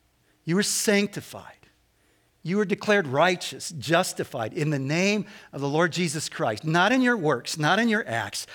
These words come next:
but in Christ and what he's done for you. And that by the Spirit of our God, applied by the Spirit to our hearts so that we're forgiven. We've been set apart. We're in a right place before God. Let's pray.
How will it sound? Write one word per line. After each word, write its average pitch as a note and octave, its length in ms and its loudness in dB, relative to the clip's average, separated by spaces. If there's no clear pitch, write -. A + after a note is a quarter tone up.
but E3 140 2
in F3+ 140 2
Christ F3+ 440 2
and C#3 80 -2
what C3+ 120 0
he's D3 180 -2
done C#3 200 2
for - 160 -8
you. A2 240 -4
And C#3+ 180 0
that F#3 280 4
by D#3+ 160 6
the D3 100 2
Spirit F3 480 2
of D3+ 80 2
our C#3 120 0
God, A2+ 320 -4
applied D3+ 560 -2
by C3 140 -2
the A#2 100 -10
Spirit A#2 400 -10
to A#2 160 -10
our A2 80 -6
hearts G#2+ 380 -12
so - 160 -12
that A2+ 100 -14
we're - 80 -16
forgiven. G2+ 800 -8
We've A2+ 100 -14
been G#2+ 100 -10
set B2 320 -8
apart. F#2 480 -14
We're A#2+ 80 -12
in A2 80 -8
a F#2+ 80 -10
right G2+ 320 -10
place G2 340 -14
before F#2+ 380 -18
God. - 400 -20
Let's B2+ 160 -16
pray. F#2+ 380 -18